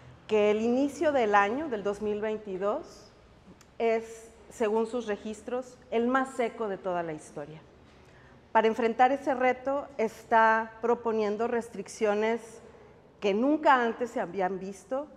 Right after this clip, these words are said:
como, por ejemplo, el que no se pueda regar un jardín privado o público más de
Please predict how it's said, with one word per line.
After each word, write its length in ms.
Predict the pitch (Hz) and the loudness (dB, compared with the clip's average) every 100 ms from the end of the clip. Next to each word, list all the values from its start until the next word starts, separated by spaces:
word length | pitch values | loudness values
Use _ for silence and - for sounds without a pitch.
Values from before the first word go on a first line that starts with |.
| - | -8
como, 380 | 202 180 165 160 | 0 0 2 -4
por 260 | - 156 147 | -2 -2 -2
ejemplo, 680 | 147 220 220 233 285 370 392 - - - _ | -2 -2 -2 -4 -6 -6 -10 -20 -20 -20 _
el 140 | 185 - | -14 -6
que 120 | 220 | -4
no 120 | 233 | -2
se 140 | 277 | -2
pueda 340 | 277 269 247 247 | -2 0 4 2
regar 560 | 202 185 208 202 196 - | 2 0 2 0 -2 -8
un 140 | 208 220 | -6 -6
jardín 520 | 254 190 175 170 180 180 - - - | -2 -4 -4 -8 -12 -16 -20 -20 -14
privado 400 | 175 165 196 214 | -8 -4 -2 -4
o 20 | 190 | -6
público 560 | 196 196 226 - 294 - - - - | -8 -8 -10 -8 -10 -10 -20 -20 -14
más 440 | 208 233 254 262 208 | -4 0 0 -2 -2
de 180 | 190 | -4